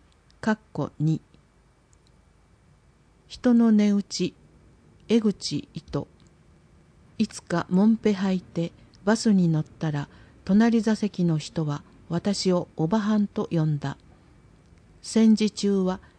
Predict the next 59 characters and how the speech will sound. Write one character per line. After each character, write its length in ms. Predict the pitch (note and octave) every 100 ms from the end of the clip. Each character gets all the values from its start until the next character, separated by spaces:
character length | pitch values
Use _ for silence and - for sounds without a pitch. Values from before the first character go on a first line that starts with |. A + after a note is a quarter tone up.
| -
よ 120 | A3
く 140 | A3
履 200 | F3+ F3
い 60 | F3+
た 300 | - E3 E3 _ _
こ 120 | -
の 140 | G3 -
活 320 | - - G#3+
動 240 | A3+ A3
的 300 | A3 G#3 -
な 160 | F#3+ F#3
も 160 | F3
の 200 | F3 E3+
を、 80 | D#3 - - - _
ど 180 | E3+ G#3+
う 60 | G#3
や 140 | E3
ら 180 | D3+ D3+ - _
こ 140 | -
の 120 | G3 A#3
人 300 | - E3+ D3
は 140 | D3+ _ _
年 320 | - F3 A#3+
寄 100 | B3
り 140 | A#3+ G#3+
の 160 | E3
着 180 | D#3+ -
物 300 | F#3 G#3+ G#3+
と 220 | - G#3+ -
思 200 | F3 G#3
っ 40 |
て 220 | - -
い 100 | D#3
る 160 | D3+ D3
ら 140 | D3
し 200 | - D3
い。 120 | C#3 - _ _ _ _ _ _ _ _ _ _ _ _
よ 100 | F#3
そ 160 | F#3 A#3+
行 220 | A3+ A3+
き 120 | -
の 160 | G#3+ G#3+
着 160 | -
物 300 | G#3 G#3 G3
に 220 | G3 F#3+ F3+ _ _ _
羽 180 | - G3
織 280 | A3 A3 G#3+
を 80 | G3+
着 140 | -
て 240 | - E3+ - _ _ _
汽 80 | -
車 180 | - A#3
に 140 | F#3+
乗 100 | E3
っ 60 | D#3 -
た 120 | D#3+
ら、 180 | C#3+ C#3 - _ _ _
人 260 | - - F3+
は 180 | E3